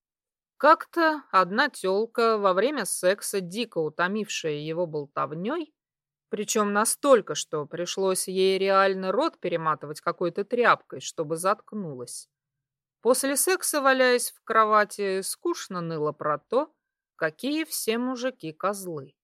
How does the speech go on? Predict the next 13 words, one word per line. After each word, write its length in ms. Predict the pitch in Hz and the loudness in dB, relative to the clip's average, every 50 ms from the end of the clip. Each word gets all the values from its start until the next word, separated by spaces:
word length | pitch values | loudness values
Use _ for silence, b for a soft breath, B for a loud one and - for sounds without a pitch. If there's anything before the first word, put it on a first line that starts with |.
| _ _ _ _ _ _ _ _ _ _ | _ _ _ _ _ _ _ _ _ _
И 120 | _ - 208 | _ -6 -6
что 440 | - - - - 262 262 254 247 247 | -4 -2 2 6 8 8 10 8 8
им 380 | 240 220 220 233 254 269 262 | 6 4 2 0 0 0 0
бы 100 | 240 269 | 0 0
только 480 | 262 - - 254 254 262 262 254 277 269 | 0 2 4 6 6 6 4 2 2 2
доверчивостью 880 | 262 269 262 226 208 208 214 226 - - 254 240 247 240 - - 262 247 | 4 4 4 6 6 4 4 2 -2 -8 -8 -6 -6 -6 -6 -4 -2 0
воспользоваться, 1120 | 247 247 240 - - _ 226 226 214 190 170 160 156 151 139 135 131 - - - 135 127 127 | 0 0 -2 -4 -4 _ 2 4 4 4 2 -2 -4 -8 -10 -10 -10 -10 -8 -6 -6 -6 -6
а 40 | |
потом 640 | - - 143 139 - 165 185 208 240 262 262 254 233 | -4 -6 -6 -4 -2 0 2 2 2 2 0 -2 0
даже 380 | 190 190 196 214 233 220 240 254 | 2 2 4 4 2 2 0 -2
и 40 | 254 | -2
не 140 | 254 254 | -2 -4
позвонят. 800 | 240 - 254 240 233 240 254 247 233 208 190 185 180 175 160 - | -4 -4 -4 -4 -2 -2 -2 -2 -2 -2 -2 0 0 0 0 -2